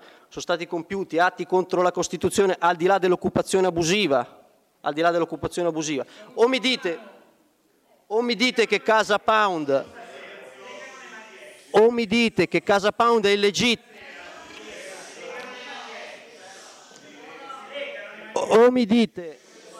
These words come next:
che Casa Pound è illegittima, ma a questo punto allerto la città, la, il sindaco e l'autorità.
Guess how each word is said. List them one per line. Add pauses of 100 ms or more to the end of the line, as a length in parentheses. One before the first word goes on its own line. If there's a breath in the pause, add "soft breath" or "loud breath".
(640)
che
Casa
Pound
è
illegittima,
ma
a
questo
punto
allerto
la
città,
la,
il
sindaco
e
l'autorità.